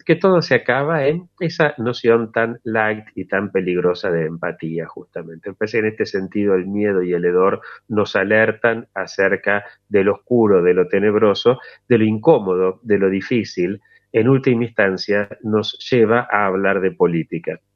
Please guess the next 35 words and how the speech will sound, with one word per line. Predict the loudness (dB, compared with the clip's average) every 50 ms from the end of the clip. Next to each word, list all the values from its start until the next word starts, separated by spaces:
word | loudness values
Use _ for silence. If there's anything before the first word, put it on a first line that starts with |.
| _ _
Claro, | -2 -2 -2 -2 -4 -10 _ _
es | -8 -6
mucho | -4 -4 -2 0 0 0
más | 2 0 -2 -2
fácil, | -2 -2 -2 -2 -6 -8 -8 -8 -8 -10 -14 _ _ _ _ _ _ _
y | -4 0 2 2
acá | 4 4 2 0 0 0 -4 -4 _
permitime | -2 -2 -2 -2 -6 -6 -2 -2 0 4 4 2 2 2
que | 4 4 6 6 4 2
vaya | -2 -6 -6 -2 -2 -2 -2 -2 0 0 0 0 0 -2 -2
a | 0 0 2 2 2
alguien | 0 0 -2 -2 -2 0 -2 -2 -2 -4
que | -4 -4 -2
reivindica | 0 0 -2 -2 -2 -2 -4 -4 -4 -6 -6 -4 -4 -4
siempre, | -4 -2 0 2 2 2 2 0 -4 -4 -4 -4 -4 -4
¿no? | -4 -2 -2 -2 -4 -6 _ _ -4
A | -2 -2 -2
Kush. | -2 -2 -2 -4 -6 -10 -16 _ _ _ _ _ _ _ _ _ _ _ _ _ _ _ _ -2
Eh, | 2 2 2 2 2 -2 -12 -20 -20 -20 -20 _ _ _
si | _ -10 -2 0 2 4
vos, | 6 6 6 4 2 -2 -8 -16 -18 -16 -16 -6 -2
estoy | -2 0 2 2 2
hablando | 2 2 0 -2 -2 -2
del | -2 0
Papa | -2 -2 -2 -4 -4
Francisco, | -4 -4 -6 -6 -6 -10 -16 -20 _ -20 -20 -20 _ _ _ _ 0
este, | 2 4 4 4 2 2 0 2 2 2 2 -2
si | -8 -10 -4 0 0 2 4 4 4 4 6 6
hay | 6 6 4 4
alguien | 4 4 4 2 0 -2 -4 -2
que | -2 -2 -2
quiere | 2 2 4 4 4 2
cruzar | 0 -4 -4 0 2 2 2
el | 2 2 0
río, | 0 0 0 2 2 2 2 2 0 -6